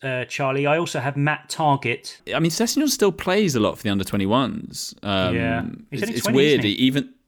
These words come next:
Speaker 2: yeah, he's one of those who kind of, a bit like I remember Trevor Sinclair seemingly always playing for the under twenty-ones,
Speaker 1: <laughs>
Speaker 2: uh, like, <laughs> seemingly till he was about thirty. Um,
Speaker 1: Mm.
Speaker 2: so, yeah, I don't know if, if that counts against Sessegnon or,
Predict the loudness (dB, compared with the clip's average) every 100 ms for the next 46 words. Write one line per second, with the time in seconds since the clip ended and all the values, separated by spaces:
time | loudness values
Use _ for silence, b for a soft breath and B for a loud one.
0 | _ 2 4 4 4 2 0 0 0 2
1 | 2 2 2 0 0 -6 -12 _ _ -20
2 | _ -4 0 0 -2 -6 0 2 2 0
3 | 2 2 0 0 0 0 0 2 2 2
4 | 0 -2 0 0 -2 0 0 2 2 0
5 | -2 -4 -4 -6 -8 -6 -6 -2 0 0
6 | -2 -6 -10 -16 -16 -8 -6 -4 -6 -4
7 | -4 -4 -4 -4 -6 -10 0 2 4 2
8 | 0 0 0 0 -2 0 0 0 -4 -12
9 | -8 -2 -2 0 0 -2 -4 -10 -12 B
10 | B B B 0 4 6 4 4 2 2
11 | 4 4 2 0 -2 -4 -2 -4 -4 -4
12 | -2 -2 -2 -4 -2 0 0 0 -2 -2
13 | -2 -2 -2 -4